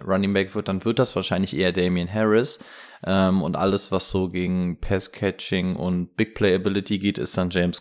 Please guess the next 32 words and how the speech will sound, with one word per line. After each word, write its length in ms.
Cook. 220
Wen 200
würde 160
man 160
davon 320
spielen? 720
Nach 460
Möglichkeiten 840
Woche 260
eins 380
gar 260
keinen. 500
Wenn's 380
nach 240
mir 260
geht, 280
dann, 340
ähm, 500
nur 220
James 400
Cook. 180
Also 160
Damian 400
Harris 400
müsste 300
man 200
sehen, 360
der 120
würde 160
wahrscheinlich 420
nur 100
eine 340